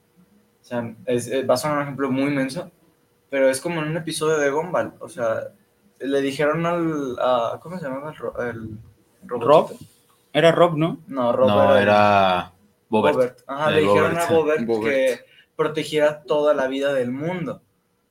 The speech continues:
Speaker 1: Y al final terminó viendo que el peligro real eran los seres humanos. Y sí, o sea, sí, es tener mucho cuidado con lo que vas a pedir.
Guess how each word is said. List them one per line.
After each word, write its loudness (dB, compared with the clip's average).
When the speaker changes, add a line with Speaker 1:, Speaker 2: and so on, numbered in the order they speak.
Speaker 1:
Y -4
al 0
final -6
terminó -2
viendo -6
que -2
el -4
peligro -2
real 0
eran 0
los -12
seres -20
humanos. -14
Y -12
sí, -2
o 2
sea, -6
sí, -8
es -10
tener -2
mucho -6
cuidado 0
con -4
lo -6
que -8
vas -8
a -20
pedir. -10